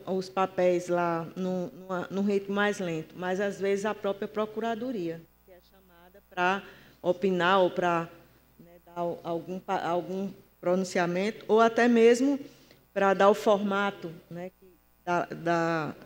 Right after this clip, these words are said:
da lei de tom-, do decreto de tombamento.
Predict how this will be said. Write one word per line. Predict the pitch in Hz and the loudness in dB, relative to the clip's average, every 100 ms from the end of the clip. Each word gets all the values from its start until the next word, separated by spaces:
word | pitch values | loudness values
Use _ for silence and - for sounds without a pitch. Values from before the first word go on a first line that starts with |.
| - _ | -20 _
da | - 175 | -6 0
lei | 180 175 170 | 2 2 2
de | 147 | 0
tom-, | 156 170 165 - | -4 -4 -4 -4
do | 175 | -4
decreto | 170 160 - 170 175 - - - - | -4 -4 0 0 0 -4 -16 -20 -20
de | - 156 170 - | -20 -20 -20 -4
tombamento. | 180 175 165 139 131 - | 0 2 2 -2 -4 -8